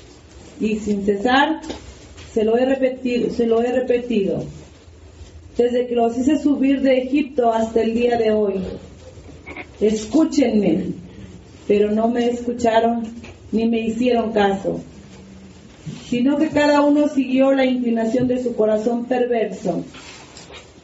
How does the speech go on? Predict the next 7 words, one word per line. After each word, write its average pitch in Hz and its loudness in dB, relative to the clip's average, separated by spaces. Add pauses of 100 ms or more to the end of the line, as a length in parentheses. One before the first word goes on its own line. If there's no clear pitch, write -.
(240)
Entonces 254 2
yo 254 2
cumplí 254 -2
contra 226 0 (520)
ellos 262 2 (320)
todas 269 2
las 269 2